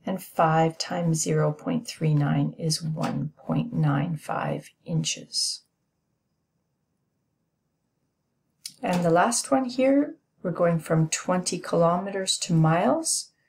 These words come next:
So we're going from metric to imperial again. So that's the left-hand side of our table.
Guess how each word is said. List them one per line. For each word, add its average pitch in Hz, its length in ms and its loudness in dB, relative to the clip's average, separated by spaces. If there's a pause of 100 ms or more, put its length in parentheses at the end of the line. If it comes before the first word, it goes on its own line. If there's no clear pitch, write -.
(240)
So - 220 -2
we're 151 100 4
going 156 280 2
from 151 300 -2
metric 151 640 -2 (140)
to 175 180 -4
imperial 156 760 0
again. 170 500 0 (720)
So - 220 -12
that's - 260 -6
the 143 120 0
left-hand 175 760 -2
side 165 320 0
of 165 160 0
our 160 140 2
table. 254 560 -2